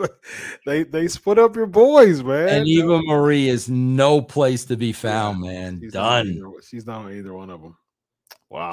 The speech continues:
Speaker 2: Yeah, J-, J-, uh, Jackson Riker's still alive.
Speaker 1: Yeah,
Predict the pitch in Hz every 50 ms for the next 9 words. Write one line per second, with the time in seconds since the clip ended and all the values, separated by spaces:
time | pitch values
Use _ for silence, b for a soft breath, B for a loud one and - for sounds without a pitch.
0 | 87 127 147 196 226 220 214 151 117 113 98 98 139 160 175 139 110 98 123 123
1 | 117 120 110 98 120 139 151 175 170 - - 147 123 120 147 208 196 - 262 226
2 | - - - 156 139 123 113 107 104 98 95 95 104 127 160 151 - _ _ _
3 | 98 98 104 120 151 185 202 202 202 190 160 123